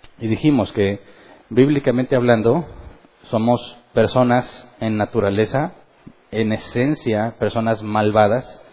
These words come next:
que ocasionalmente hacen cosas buenas. Al contrario de lo que muchos enseñan, diciendo que somos personas buenas, esencialmente hablando, y que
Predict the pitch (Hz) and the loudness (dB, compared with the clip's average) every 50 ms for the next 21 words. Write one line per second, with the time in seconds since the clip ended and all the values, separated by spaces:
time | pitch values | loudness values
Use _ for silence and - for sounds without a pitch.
0 | - - - - - - _ _ _ - 139 127 - - 113 - 120 113 110 113 | -20 -20 -20 -20 -20 -20 _ _ _ 0 0 0 2 2 -2 0 0 0 0 0
1 | 113 113 110 113 104 - 110 104 - 110 104 - 104 101 - 107 101 117 139 151 | 0 0 -2 -2 -2 -4 -4 -4 -4 -8 -8 -6 -8 -8 -8 -8 -4 -2 -2 -2
2 | 131 107 98 - - - - _ _ _ _ - - _ _ _ _ - - 151 | -2 -4 -6 -10 -18 -20 -20 _ _ _ _ -20 -20 _ _ _ _ -2 0 0
3 | 190 - 214 180 - - 131 117 107 110 120 127 135 143 127 - 110 107 104 107 | 2 2 -2 0 2 4 4 4 6 6 4 4 4 4 2 0 -2 0 -2 -2
4 | - 113 104 107 113 - 127 - - 123 120 - 135 117 113 110 110 123 131 127 | -2 -2 -2 -2 -2 -4 -4 -4 -4 -4 0 0 0 0 0 0 0 0 0 -2
5 | 101 - 107 104 113 120 - 107 - 101 104 113 113 - - 104 90 - - 101 | -4 -4 -2 -2 -2 -2 -2 -2 -4 -2 -2 -2 -2 -2 -4 -6 -4 -4 -4 -2
6 | 113 127 139 156 143 110 104 120 143 143 - - - - - - - - 101 - | 0 2 4 4 4 4 4 2 -2 -2 -6 -14 -20 -20 -20 -20 -16 -16 -14 -10
7 | - 104 95 - 107 101 107 113 113 117 - 151 139 127 110 98 101 110 147 170 | -8 -8 -6 -4 -4 -2 -2 -2 -2 2 2 4 4 4 2 2 2 0 0 0
8 | - - - - _ - 160 156 - 143 127 127 139 143 143 | -2 -6 -20 -18 _ -6 -6 -4 0 2 4 4 4 2 0